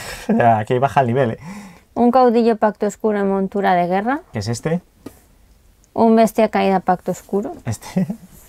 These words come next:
Speaker 2: Cinco jinetes pacto oscuro.
Speaker 1: ¿De estos?
Speaker 2: Y veinte saqueadores.
Speaker 1: Veinte saqueadores.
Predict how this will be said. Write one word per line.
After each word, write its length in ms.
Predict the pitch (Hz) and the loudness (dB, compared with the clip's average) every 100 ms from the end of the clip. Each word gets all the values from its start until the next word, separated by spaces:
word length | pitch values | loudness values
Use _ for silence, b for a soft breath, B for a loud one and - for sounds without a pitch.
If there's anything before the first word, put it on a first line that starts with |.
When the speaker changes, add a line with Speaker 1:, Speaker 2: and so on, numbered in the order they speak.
| 151 165 B B | -12 -12 B B
Speaker 2:
Cinco 360 | - 226 214 226 | -2 0 2 0
jinetes 460 | - 208 196 190 | 0 0 0 -2
pacto 300 | - 185 - | -2 -4 -4
oscuro. 420 | 175 - 185 214 359 - - | -10 -6 -4 -4 -6 -16 -10
Speaker 1:
¿De 120 | 104 | -8
estos? 380 | 113 165 185 - b b b b - - | -4 -2 -2 -4 b b b b -16 -2
Speaker 2:
Y 200 | 202 202 | 2 4
veinte 300 | 196 190 202 | 4 2 -2
saqueadores. 680 | 196 185 165 165 - - | -6 -4 -4 -6 -10 -6
Speaker 1:
Veinte 240 | 123 123 120 | -2 0 0
saqueadores. 640 | 123 113 107 104 98 - | -2 -2 -2 -2 -6 -12